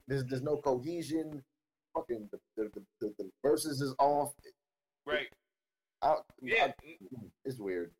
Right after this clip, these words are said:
Speaker 2: No, that's the same shit with all of the Michael Jackson music. And, and, and you saw the This Is It movie. It was an undone movie. You know what I'm
Speaker 1: Yeah.
Speaker 2: saying? So, so, you know, everybody was mad. Like, wh-, why would you put out an undone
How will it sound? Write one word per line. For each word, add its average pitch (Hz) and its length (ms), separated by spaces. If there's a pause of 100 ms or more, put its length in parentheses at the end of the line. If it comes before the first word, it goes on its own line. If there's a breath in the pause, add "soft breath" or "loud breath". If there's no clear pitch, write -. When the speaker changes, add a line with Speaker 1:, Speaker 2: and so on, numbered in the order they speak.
(400)
Speaker 2:
No, 240 140
that's 220 180
the 233 80
same 226 260
shit 220 180
with 185 160
all 190 200
of 185 40
the 175 80
Michael 180 300
Jackson 175 300
music. 139 200 (120)
And, 120 180 (100)
and, 131 240
and 139 80
you 180 120
saw 190 180
the 170 100
This 165 220
Is 143 120
It 175 180
movie. 139 340 (1040)
It 170 60
was 190 140
an 175 60 (100)
undone 175 460
movie. 127 320 (220)
You 135 80
know 156 80
what 147 100
I'm 185 80
Speaker 1:
Yeah. 165 120
Speaker 2:
saying? 156 200
So, 143 140 (420)
so, 147 280 (440)
you 147 100
know, 143 120
everybody 156 380
was 143 140
mad. 165 380
Like, 127 240
wh-, 123 80 (440)
why 143 140
would 175 140
you 175 100
put 175 140
out 170 220
an 135 340
undone 143 480